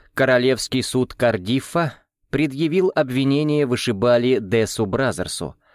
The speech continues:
в нанесении тяжких телесных повреждений Ноди Холдеру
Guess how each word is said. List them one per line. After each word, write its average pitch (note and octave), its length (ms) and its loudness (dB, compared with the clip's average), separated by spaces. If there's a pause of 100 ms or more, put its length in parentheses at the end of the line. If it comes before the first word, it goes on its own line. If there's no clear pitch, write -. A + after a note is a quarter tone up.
в A2+ 140 -2
нанесении C3+ 720 0
тяжких D3 720 -2
телесных G2 680 -2
повреждений G#2+ 920 -2
Ноди G2+ 400 0
Холдеру D2+ 580 -4